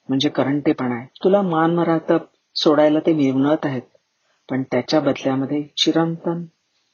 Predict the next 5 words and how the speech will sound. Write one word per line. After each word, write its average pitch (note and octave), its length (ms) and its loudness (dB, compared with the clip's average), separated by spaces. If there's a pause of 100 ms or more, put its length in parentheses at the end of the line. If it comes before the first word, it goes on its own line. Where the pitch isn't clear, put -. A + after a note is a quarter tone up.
शाश्वत - 640 0
मूल्य D3 300 4
जोपासण्याची D3 800 0 (300)
सुसंधी F3 560 2
देत C#3+ 180 2